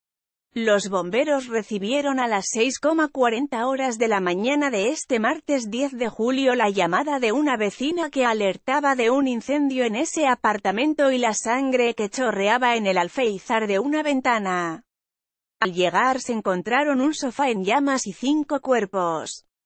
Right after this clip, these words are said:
La policía cree que el marido, Badar, cuyo nombre significa "luna" en árabe, mató a su esposa, al padre de ella y a la pareja de este antes de prender fuego a la casa y cortarse las venas para suicidarse, y que al niño lo mató por el humo desatado.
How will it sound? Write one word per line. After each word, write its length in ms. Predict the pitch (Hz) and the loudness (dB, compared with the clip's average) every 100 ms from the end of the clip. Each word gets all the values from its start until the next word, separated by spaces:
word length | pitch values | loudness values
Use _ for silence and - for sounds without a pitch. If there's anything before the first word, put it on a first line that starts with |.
| _ - | _ -8
La 240 | 233 233 | -2 0
policía 600 | 226 208 190 - 285 320 | 0 0 -2 -2 -2 0
cree 340 | 254 202 185 202 | -2 -2 0 0
que 100 | 208 | -2
el 100 | 190 | -2
marido, 560 | 180 247 294 285 269 - | -2 -2 -2 -2 -2 -4
Badar, 460 | 214 202 214 254 | -2 2 2 0
cuyo 320 | - 247 214 202 | -2 -2 0 0
nombre 360 | 277 294 302 | 0 0 0
significa 800 | 277 240 202 185 240 226 214 202 | -2 -4 -4 -2 -2 0 2 2
"luna" 460 | 190 233 269 254 247 | 0 -2 0 0 -2
en 160 | 202 202 | -2 0
árabe, 500 | 220 190 180 170 165 | 2 2 0 -2 -2
mató 480 | 208 175 - 202 247 | -2 -2 -2 0 2
a 100 | 247 | 2
su 200 | - 196 | 0 -4
esposa, 600 | 170 - 277 - 262 254 | -4 -2 -2 0 2 2
al 220 | - 190 | 0 -4
padre 480 | - 240 320 311 285 | -2 0 0 0 0
de 160 | 226 220 | 0 0
ella 300 | 294 285 262 | 0 0 0
y 120 | 240 | 0
a 60 | |
la 140 | 214 202 | 0 0
pareja 500 | 165 165 262 277 247 | 0 -2 -2 -2 -2
de 160 | 220 | 0
este 340 | 269 277 269 247 | 0 0 2 2
antes 380 | 285 302 294 247 | 2 0 0 0
de 140 | 226 | -2
prender 480 | 220 208 196 262 339 | 0 -2 0 -2 0
fuego 420 | 262 302 320 285 | 2 2 2 2
a 100 | 254 | 2
la 160 | 220 190 | 2 0
casa 420 | - 320 311 294 | -4 -4 -4 -4
y 100 | 262 | -2
cortarse 640 | 247 214 - 294 330 330 | -4 -4 -2 -2 -2 -2
las 200 | 294 208 185 | 0 -2 0
venas 420 | 220 349 339 - | 0 0 -2 -2
para 220 | 254 233 | 0 0
suicidarse, 840 | - 220 196 190 196 294 - 277 240 | 0 -4 -2 -2 0 0 0 0 0
y 100 | 247 | 0
que 140 | 226 | 0
al 160 | 208 190 | 0 0
niño 380 | 233 294 285 269 | 0 0 0 0
lo 120 | 240 | 0
mató 320 | 226 214 320 | 0 0 -2
por 160 | 320 294 | 0 0
el 160 | 254 | 0
humo 240 | 294 294 285 | 0 0 0
desatado. 840 | 262 269 233 214 185 175 165 226 | 0 -2 0 0 0 -2 -6 -12